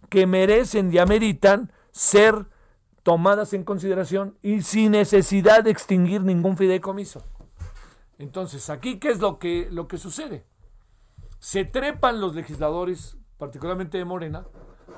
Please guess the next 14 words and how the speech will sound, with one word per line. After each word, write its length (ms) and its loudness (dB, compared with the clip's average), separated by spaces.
a 100 -4
un 180 -6
conjunto 960 -4
de 180 -6
circunstancias 840 -8
que 120 -6
les 260 -6
han 160 -4
dicho, 300 -10
pero 140 -6
que 100 -8
no 100 -6
han 80 -6
investigado. 840 -2